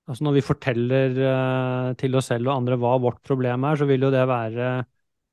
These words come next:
det kan jo være hundretusenvis av forskjellige scenarioer, men følelsene er de samme. Så det er akkurat det rommet i midten der, og det rommet er jo av frykt. Altså uro,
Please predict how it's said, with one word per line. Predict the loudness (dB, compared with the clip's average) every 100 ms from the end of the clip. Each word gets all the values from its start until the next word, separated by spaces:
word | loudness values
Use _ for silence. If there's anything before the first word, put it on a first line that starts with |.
| -14
det | -4
kan | 0
jo | 2
være | 2 4 4 4
hundretusenvis | 4 4 2 2 0 0 0 0 0 2 0
av | -2
forskjellige | 0 0 -2 -2
scenarioer, | 0 0 2 2 2
men | 0 -4
følelsene | -4 -2 0 0 -4 -4 -2
er | -2 -2
de | 0
samme. | 0 2 0 -4 _ _ _ _ _ _ _ _ _ _
Så | -6
det | -4
er | -2
akkurat | -4 0 0 4
det | 6 6
rommet | 4 0 -2 0
i | 2 2
midten | 0 -4 -4
der, | 0 0
og | 2
det | 4
rommet | 4 2 0
er | -2 -4 -2
jo | -2
av | -2 -2 -2 -4 -8 _ _ _ _ _ -4
frykt. | -2 -2 -6 -20 -20 -20 _ _ _ _ _ -14
Altså | -6 -2 -2
uro, | 2 4 4 2 0 -2 -4